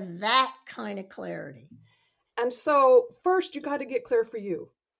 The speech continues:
Speaker 2: So if you are not inspired, then they won't be inspired. Some get to that point of being inspired themselves. They get clear and then stop. They're not sharing that level of clarity. They're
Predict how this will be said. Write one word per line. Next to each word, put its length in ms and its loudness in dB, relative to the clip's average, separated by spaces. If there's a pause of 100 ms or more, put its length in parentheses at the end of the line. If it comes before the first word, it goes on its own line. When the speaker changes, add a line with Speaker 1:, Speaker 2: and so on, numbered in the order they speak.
(120)
Speaker 2:
So 180 6
if 160 6
you 180 2
are 100 0
not 180 -2
inspired, 640 -6
then 160 -8
they 200 4
won't 240 0
be 100 -2
inspired. 560 -8
Some 640 4
get 200 -2
to 100 6
that 260 -4
point 360 -8 (280)
of 260 -8
being 340 0
inspired 460 2
themselves. 520 -4
They 120 -2
get 300 4
clear 540 2 (260)
and 220 2
then 440 4 (240)
stop. 680 -12 (1300)
They're 460 6
not 300 -2
sharing 540 4
that 140 2
level 240 0
of 100 -8
clarity. 400 4
They're 260 -2